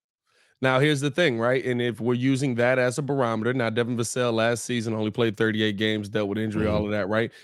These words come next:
Speaker 1: In those thirty-eight games, though, and I told the Bulls to go draft this dude, I swear I did. Go
Speaker 2: You
Speaker 1: check the
Speaker 2: did?
Speaker 1: video.
Speaker 2: You,
Speaker 1: It's on
Speaker 2: I,
Speaker 1: my
Speaker 2: I can,
Speaker 1: channel.
Speaker 2: I can, I
Speaker 1: Oh
Speaker 2: can
Speaker 1: my
Speaker 2: verify that.
Speaker 1: God,
Speaker 2: I
Speaker 1: I
Speaker 2: can
Speaker 1: wanted
Speaker 2: vouch,
Speaker 1: this dude.
Speaker 2: I can a hundred percent
Speaker 1: Oh
Speaker 2: vouch for
Speaker 1: my
Speaker 2: Pat.
Speaker 1: God.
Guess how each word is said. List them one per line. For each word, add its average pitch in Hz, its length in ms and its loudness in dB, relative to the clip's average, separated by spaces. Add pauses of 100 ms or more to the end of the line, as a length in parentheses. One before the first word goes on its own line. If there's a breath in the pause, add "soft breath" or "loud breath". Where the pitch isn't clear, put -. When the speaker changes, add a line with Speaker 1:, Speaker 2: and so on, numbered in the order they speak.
(120 soft breath)
Speaker 1:
In 135 140 4
those 135 200 4
thirty-eight 143 400 4
games, 127 340 2
though, 117 120 4
and 110 80 0
I 95 80 -2
told 113 300 0
the 127 80 0
Bulls 98 280 -2
to 92 40 -6
go 95 140 -4
draft 98 340 -4
this 90 140 -10
dude, - 240 -8
I 90 60 -6
swear 98 340 0
I 95 60 -2
did. 95 220 -4
Go 98 100 0
Speaker 2:
You 123 160 6
Speaker 1:
check 110 100 10
the 170 60 6
Speaker 2:
did? 180 100 4
Speaker 1:
video. - 180 2
Speaker 2:
You, - 60 6
Speaker 1:
It's - 100 2
on 156 140 6
Speaker 2:
I, - 40 2
Speaker 1:
my - 80 2
Speaker 2:
I 160 120 4
can, 113 100 0
Speaker 1:
channel. 104 160 4
Speaker 2:
I 165 100 4
can, 170 240 0 (240 soft breath)
I 120 160 6
Speaker 1:
Oh 120 80 6
Speaker 2:
can 123 180 6
Speaker 1:
my 113 120 4
Speaker 2:
verify 113 540 4
that. 127 80 6
Speaker 1:
God, 143 260 6
Speaker 2:
I 135 60 6
Speaker 1:
I 151 100 0
Speaker 2:
can 170 120 2
Speaker 1:
wanted 135 100 0
Speaker 2:
vouch, 175 380 2
Speaker 1:
this - 60 -20
dude. - 160 -12
Speaker 2:
I 147 140 4
can 143 340 2
a 127 120 6
hundred 175 280 0
percent 180 380 -4
Speaker 1:
Oh - 60 -2
Speaker 2:
vouch 147 360 6
for 170 60 -2
Speaker 1:
my 160 60 0
Speaker 2:
Pat. 156 320 4
Speaker 1:
God. - 100 -16